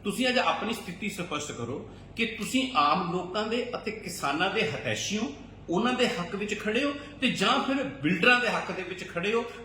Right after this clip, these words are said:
ਮਾਫੀਆ ਦੇ ਹੱਕ ਦੇ ਵਿੱਚ ਖੜੇ ਹੋ, ਜਿਹੜੇ ਇਹਨਾਂ ਦੀ ਲੁੱਟ ਖਸੁੱਟ ਕਰਦੇ ਨੇ। ਔਰ ਜਿਹੜੇ ਤੁਹਾਡੇ ਐਕਸ਼ਨ ਨੇ, ਜਿਸ ਤਰੀਕੇ ਨਾਲ ਤੁਸੀਂ ਇਸ ਪਾਲਿਸੀ ਦਾ ਵਿਰੋਧ ਕਰ ਰਹੇ ਹੋ, ਉਹ ਤਾਂ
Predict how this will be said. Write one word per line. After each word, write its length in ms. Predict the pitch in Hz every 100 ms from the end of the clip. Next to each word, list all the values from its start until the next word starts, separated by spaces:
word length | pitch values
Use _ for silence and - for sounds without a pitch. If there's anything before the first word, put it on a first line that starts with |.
| 135
ਮਾਫੀਆ 460 | 139 160 185 254
ਦੇ 120 | 247
ਹੱਕ 260 | 208 165 175
ਦੇ 120 | 175
ਵਿੱਚ 280 | 170 165 160
ਖੜੇ 240 | 156 180
ਹੋ, 140 | 214 - - - 127
ਜਿਹੜੇ 260 | 185 220
ਇਹਨਾਂ 320 | 240 240 185
ਦੀ 120 | 180 214
ਲੁੱਟ 400 | 131 175 190 180
ਖਸੁੱਟ 300 | - 156 135
ਕਰਦੇ 380 | 131 120 156
ਨੇ। 140 | 185 233 - - -
ਔਰ 120 | 180
ਜਿਹੜੇ 180 | 226 233
ਤੁਹਾਡੇ 340 | 214 - 202 -
ਐਕਸ਼ਨ 380 | 160 - 240 208
ਨੇ, 140 | 139 - - -
ਜਿਸ 140 | 151 180
ਤਰੀਕੇ 360 | 233 214 220
ਨਾਲ 120 | 220 214
ਤੁਸੀਂ 280 | 196 208
ਇਸ 80 | 196
ਪਾਲਿਸੀ 340 | - 170 - -
ਦਾ 80 | 196
ਵਿਰੋਧ 400 | - 139 254 -
ਕਰ 120 | 156
ਰਹੇ 160 | 131 120
ਹੋ, 60 | - - -
ਉਹ 100 | -
ਤਾਂ 80 | -